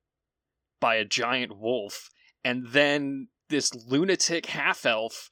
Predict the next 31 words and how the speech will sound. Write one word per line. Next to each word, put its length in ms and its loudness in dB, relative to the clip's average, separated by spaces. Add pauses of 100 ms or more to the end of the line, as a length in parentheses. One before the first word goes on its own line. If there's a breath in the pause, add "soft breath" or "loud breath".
(200 soft breath)
shoots 500 6
a 60 2
beam 420 0
of 140 -2
light 320 2
into 260 -2
its 180 2
face 380 2
and 100 -2
then 100 -2
hits 300 0
it 120 -2
with 100 -6
a 80 -4
sword. 600 4 (800)
Uh, 360 -2 (120)
it's 200 -2
not 280 0
doing 360 0
well. 300 -16 (200)
If 160 0
it 100 -2
were 120 0
smarter, 760 2 (100)
it 140 -4
might 240 -2
run 160 0
away, 420 -2 (140)
but 120 0
it's 200 -6
not. 380 -8